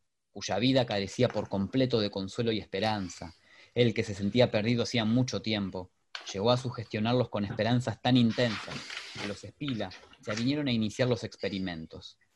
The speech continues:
y Elena se dedicó muy en serio a estudiar galvanoplastia, mientras que el sordo preparaba los baños y se ponía práctico en ese trabajo de unir en serie o en tensión los cables del amperímetro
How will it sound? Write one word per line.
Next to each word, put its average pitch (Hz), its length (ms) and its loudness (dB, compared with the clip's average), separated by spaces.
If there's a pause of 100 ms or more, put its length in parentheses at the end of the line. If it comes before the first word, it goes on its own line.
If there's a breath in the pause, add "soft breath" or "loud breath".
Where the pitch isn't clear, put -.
(160)
y 98 80 -4
Elena 101 480 2
se 104 120 -8
dedicó 104 400 2
muy 131 280 2
en 107 140 -2
serio 120 280 -4
a - 40 -4
estudiar 101 340 -2
galvanoplastia, 98 880 -2 (380 soft breath)
mientras 104 280 0
que - 100 -2
el 113 80 0
sordo 151 340 4
preparaba 117 420 4
los 107 160 -2
baños 135 480 4
y 127 60 -12
se 104 120 -6
ponía 113 400 -2
práctico 135 520 -4
en 110 100 -2
ese 123 160 -8
trabajo 113 420 -4
de 98 140 -2
unir 107 260 0
en 101 160 0
serie 120 380 4
o 95 80 0
en 92 120 -6
tensión 92 440 -4
los 98 100 -8
cables 113 320 -2
del 95 120 -4
amperímetro 113 760 -2